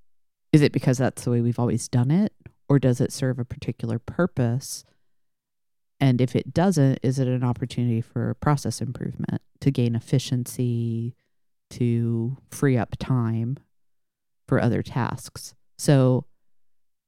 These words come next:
having that, are we doing this for a purpose that serves the operation in some way or not, is probably,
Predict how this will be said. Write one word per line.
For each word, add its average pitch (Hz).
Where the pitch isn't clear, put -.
having 156
that, 127
are 139
we 131
doing 175
this 151
for 160
a 151
purpose 123
that -
serves 139
the 143
operation 123
in 113
some -
way -
or 131
not, -
is 139
probably, 123